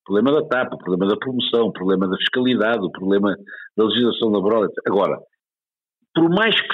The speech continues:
se resolvam todos os assuntos, por melhor que todos façamos, forças privadas e forças públicas, nada adianta se depois não pudermos ter onde os turistas possam aterrar. Portanto, este é, de facto,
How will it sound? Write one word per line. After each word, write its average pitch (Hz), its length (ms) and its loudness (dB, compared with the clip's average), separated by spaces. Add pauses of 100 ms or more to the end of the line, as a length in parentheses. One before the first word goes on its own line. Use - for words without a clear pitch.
(120)
se - 140 0
resolvam 131 480 0
todos 139 260 0
os 113 280 0
assuntos, - 460 -2 (560)
por 156 120 2
melhor 170 460 2
que - 180 -6
todos 220 320 2
façamos, 101 480 -2 (100)
forças 139 420 -2
privadas 98 560 0
e 87 120 -6
forças 139 280 -2 (120)
públicas, - 480 -10 (640)
nada 175 420 2
adianta 147 440 -2
se - 200 -10
depois 156 380 0
não 175 160 -2
pudermos 170 500 0 (640)
ter 165 200 4 (240)
onde 165 240 2
os 156 140 0
turistas 165 420 0
possam 175 300 0
aterrar. 170 440 -2 (480)
Portanto, 160 240 -4
este 214 360 2
é, 202 60 0
de 202 160 -6
facto, 185 380 -4